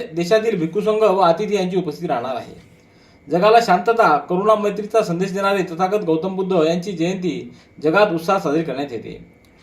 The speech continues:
डॉक्टर बाबासाहेब आंबेडकर यांचं भारत बौद्धमय व्हावा असं स्वप्न होतं. बुद्ध धम्माचं चक्र गतिमान झालं पाहिजे.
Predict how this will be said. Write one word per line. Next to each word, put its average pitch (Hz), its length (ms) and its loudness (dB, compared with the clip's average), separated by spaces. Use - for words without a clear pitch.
डॉक्टर 180 220 2
बाबासाहेब 202 420 4
आंबेडकर 214 320 4
यांचं 220 240 6
भारत 170 220 2
बौद्धमय 160 420 0
व्हावा 190 380 4
असं 165 160 -6
स्वप्न 160 260 -8
होतं. 127 300 -6
बुद्ध 170 220 6
धम्माचं 220 320 6
चक्र 220 260 2
गतिमान 190 400 -2
झालं 165 160 4
पाहिजे. 131 500 0